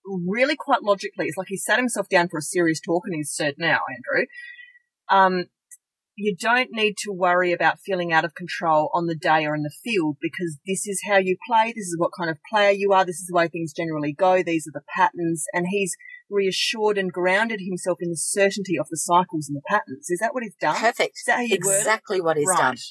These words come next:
Speaker 1: Okay.
Speaker 2: Exactly what he's done. So he's gone out on a football oval where he trains or practices or whatever,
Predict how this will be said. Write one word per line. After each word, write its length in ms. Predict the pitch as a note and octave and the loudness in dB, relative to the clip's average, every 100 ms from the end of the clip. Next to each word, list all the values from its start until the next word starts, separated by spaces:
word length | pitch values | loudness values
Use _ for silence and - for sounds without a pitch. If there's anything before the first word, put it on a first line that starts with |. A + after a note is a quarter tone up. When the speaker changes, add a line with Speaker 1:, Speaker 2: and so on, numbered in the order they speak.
| _ F#3 | _ -8
Speaker 1:
Okay. 280 | F#3+ D3+ | -2 0
Speaker 2:
Exactly 420 | G#3+ - G3 - E3 | 2 2 0 0 -2
what 140 | D#3 | 0
he's 160 | D3 - | 0 0
done. 180 | C#3+ | 0
So 140 | D3 F3+ | 2 2
he's 260 | F3 - - - _ _ _ _ _ _ | 2 2 -2 -12 _ _ _ _ _ _
gone 240 | A#3+ B3+ | 0 2
out 160 | A#3 G3+ | 2 2
on 100 | F3 | 0
a 60 | E3 | 0
football 340 | C4 - G3+ | -2 2 2
oval 300 | F#3 F3 E3+ | 4 4 2
where 160 | D#3+ D3 | 2 2
he 80 | D3+ | 0
trains 540 | - G3 F#3 F#3 F3+ | 0 0 0 -4 -2
or 140 | D#3+ C#3+ | -2 0
practices 520 | G#3 - E3 E3+ D#3 | -2 -2 -4 -2 0
or 120 | D3+ | 2
whatever, 480 | D#3+ D#3+ D3+ G#2+ | 4 2 0 -2